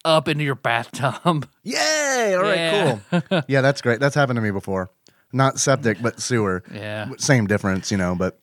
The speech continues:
Speaker 1: It was 'cause the toilets wouldn't really flush. Then Melissa tried to do some laundry, and that all just,
Speaker 2: Oh, yeah,
Speaker 1: all,
Speaker 2: dude.
Speaker 1: all of that
Speaker 2: Oh,
Speaker 1: went
Speaker 2: yeah.
Speaker 1: to bathtub,
Speaker 2: That,
Speaker 1: just
Speaker 2: yep,
Speaker 1: gray
Speaker 2: yep.
Speaker 1: water. <laughs>
Speaker 2: That's when you discover.
Speaker 1: Yeah.
Speaker 2: Yeah, that's always when you discover. We had, we recently had, I mean, this was, like,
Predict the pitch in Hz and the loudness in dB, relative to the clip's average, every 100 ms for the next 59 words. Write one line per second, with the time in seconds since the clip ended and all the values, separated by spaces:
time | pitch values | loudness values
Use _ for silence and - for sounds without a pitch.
0 | _ - 151 147 123 - 151 131 - _ | _ -2 -2 0 -2 2 2 2 -8 _
1 | - 143 - 175 185 185 170 175 165 170 | -6 -4 -2 0 2 0 -2 -4 -2 -2
2 | 170 - 175 160 156 147 - 139 131 147 | -2 -2 2 4 4 0 -4 -6 -2 -4
3 | 156 151 147 143 135 131 123 135 147 151 | -4 0 0 0 -4 -2 -2 0 0 0
4 | 151 151 143 131 123 135 131 135 139 143 | 0 0 -2 -2 -2 2 4 4 4 4
5 | 143 139 - 131 127 135 175 202 190 170 | 4 4 4 2 2 2 4 4 4 4
6 | 165 160 135 143 139 147 156 156 156 156 | 4 4 4 4 2 2 0 2 2 2
7 | 151 180 190 170 160 147 156 180 180 208 | 2 4 6 4 4 4 2 2 2 2
8 | 151 160 165 156 151 139 151 139 113 104 | 2 2 2 4 4 2 2 2 0 -2
9 | 95 - 139 131 120 110 107 - - 135 | -4 -8 0 2 2 0 -6 -10 0 0
10 | 135 123 123 131 123 120 113 127 127 185 | 2 2 2 2 0 -2 0 0 2 4
11 | 190 151 156 180 170 147 127 131 127 151 | 4 4 2 2 2 2 0 2 4 4
12 | 131 107 131 135 151 175 156 135 | 4 2 2 2 2 2 0 0